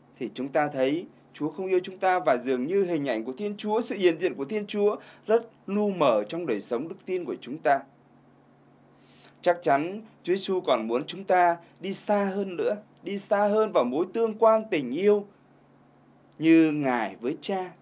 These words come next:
Ta với Cha là một. Và Thánh Thần, tình yêu giữa Chúa Giêsu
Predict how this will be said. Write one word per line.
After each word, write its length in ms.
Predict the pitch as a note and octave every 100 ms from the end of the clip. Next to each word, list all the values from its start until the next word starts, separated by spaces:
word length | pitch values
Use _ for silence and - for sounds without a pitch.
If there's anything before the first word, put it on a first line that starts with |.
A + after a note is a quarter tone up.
| _ _ _ _ _ _ _ _ _ _ _ _ _ _ _ _ _
Ta 240 | E3+ F3
với 200 | E3+ F3 F#3
Cha 300 | F#3 F3 D#3
là 200 | A#2+ E2+
một. 260 | D#2+ D#2+ - _ _ _ _ _ _ _ _ _ _ _ _ _ _ _ _ _ -
Và 120 | C3
Thánh 240 | C3+ D#3+ A#3
Thần, 420 | F3 D3+ C3 A#2 - _ _ _
tình 320 | D#3+ C#3+ C#3+ E3+
yêu 360 | A#3 A3+ A3 G#3 _ _ _ _ _ _ _ _ _ _ _ _ _ _ -
giữa 120 | D#3+
Chúa 180 | - A3+
Giêsu 520 | G#3+ - A3 G#3+